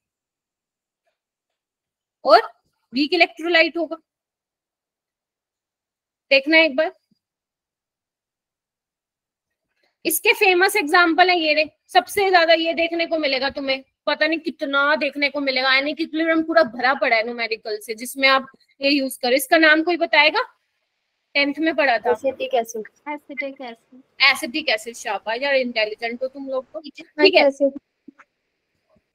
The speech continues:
Speaker 1: हाँ, इ-, इथेनॉल, common name acidic acid, इथेनॉइक एसिड। तो ये कैसे dissociate हो रहा है? सीएच थ्री, सीओ नेगेटिव, एच प्लस। एक बार बताओ, weak होने का क्या मतलब है?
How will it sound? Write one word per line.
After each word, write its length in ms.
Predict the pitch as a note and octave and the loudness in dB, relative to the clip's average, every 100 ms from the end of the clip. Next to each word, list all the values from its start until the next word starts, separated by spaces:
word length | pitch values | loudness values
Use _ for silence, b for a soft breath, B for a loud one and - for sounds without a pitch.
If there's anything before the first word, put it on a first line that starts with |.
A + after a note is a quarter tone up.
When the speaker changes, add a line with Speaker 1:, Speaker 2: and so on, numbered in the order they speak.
| _ | _
Speaker 1:
हाँ, 240 | B3+ B3 A3 | -2 0 0
इ-, 120 | C4+ | -2
इथेनॉल, 400 | C4 - C4 A#3 | -6 -8 -4 -2
common 360 | B3+ C4+ C4+ D4 | 2 4 6 6
name 240 | D4 D4 | 4 4
acidic 380 | B3+ - C4+ C#4+ | 2 -2 -6 2
acid, 280 | E4 A#4 B4+ | 2 4 2
इथेनॉइक 500 | A4 - G#3 G#3+ - | 0 -4 -10 -8 -8
एसिड। 240 | - D#4 E4 _ _ _ _ _ - _ _ | -8 -10 -20 _ _ _ _ _ -20 _ _
तो 60 | C#4 | 2
ये 140 | C#4+ | 4
कैसे 280 | D#4+ D4 E4 | 4 4 4
dissociate 580 | D#4+ D#4 E4 E4 D#4+ D#4+ | 2 2 0 2 2 4
हो 100 | D#4+ | 4
रहा 100 | D4 | 2
है? 60 | F#4+ b b b | -2 b b b
सीएच 300 | - D#4 F#4+ | 2 4 4
थ्री, 180 | - F#4 | 4 4
सीओ 600 | F#4 D#4+ D#4+ D4+ D#4+ D#4+ | 4 2 4 4 4 4
नेगेटिव, 400 | D#4 C#4 C#4 G#4 - | 2 0 -4 -4 -4
एच 160 | - | -6
प्लस। 340 | - G4 - - b b E4 | -8 -10 -10 -14 b b -2
एक 160 | C#4+ | 4
बार 200 | D4 D4+ | 6 6
बताओ, 300 | F#4+ F#4+ E4+ | 4 4 4
weak 200 | D4+ E4+ | 4 0
होने 220 | F#4+ F4 F#4 | -2 -2 0
का 100 | F4+ | 0
क्या 200 | F4+ E4+ | 0 -2
मतलब 340 | E4 E4+ | -4 -4
है? 100 | D#4+ | -4